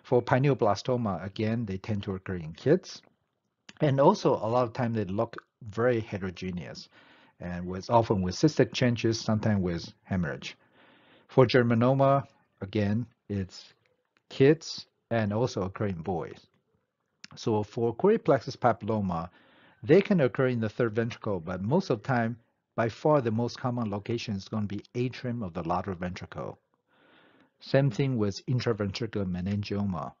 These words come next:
The most common location is gonna be in the atrium of the lateral ventricle. I hope that's helpful for this case.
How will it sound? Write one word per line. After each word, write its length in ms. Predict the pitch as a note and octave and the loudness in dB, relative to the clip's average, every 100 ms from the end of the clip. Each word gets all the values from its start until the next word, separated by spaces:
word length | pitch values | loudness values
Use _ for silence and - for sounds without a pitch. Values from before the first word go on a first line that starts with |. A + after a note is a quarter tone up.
| _ _ _ - _ _ _ _ - | _ _ _ -20 _ _ _ _ -8
The 100 | G2 | 0
most 340 | G#2+ C#3 - | 4 4 4
common 300 | C3+ B2+ B2 | 0 2 2
location 520 | G#2 G#2 A2+ G#2+ G#2 | 0 0 -2 -2 -2
is 160 | F#2 - | -4 -4
gonna 240 | A2 G#2+ | -2 -2
be 300 | G2 F2+ F2 - | -2 -6 -8 -8
in 280 | A#2+ A2 F#2+ | -4 -4 -4
the 360 | F2+ E2+ F2 - _ _ _ - - _ | -6 -6 -8 -12 _ _ _ -20 -20 _
atrium 440 | C3 B2 G#2+ A2 G#2 | 2 2 2 -2 -2
of 140 | E2+ | -4
the 200 | E2 D#2 | -8 -8
lateral 300 | D2 E2 D#2+ | -6 -6 -6
ventricle. 560 | D2 D#2 - - - - _ _ _ _ _ _ _ _ _ _ _ _ _ _ _ _ _ _ _ _ _ _ _ _ _ _ _ _ _ _ _ - - | -8 -10 -12 -12 -14 -14 _ _ _ _ _ _ _ _ _ _ _ _ _ _ _ _ _ _ _ _ _ _ _ _ _ _ _ _ _ _ _ -14 -4
I 100 | F#2 | 4
hope 220 | A#2 G2+ | 4 4
that's 240 | G2 F#2+ | 2 2
helpful 300 | - B2 C#3+ | 6 6 6
for 60 | B2 | 2
this 200 | C3+ - | 0 2
case. 380 | - D3 D3+ | 4 4 4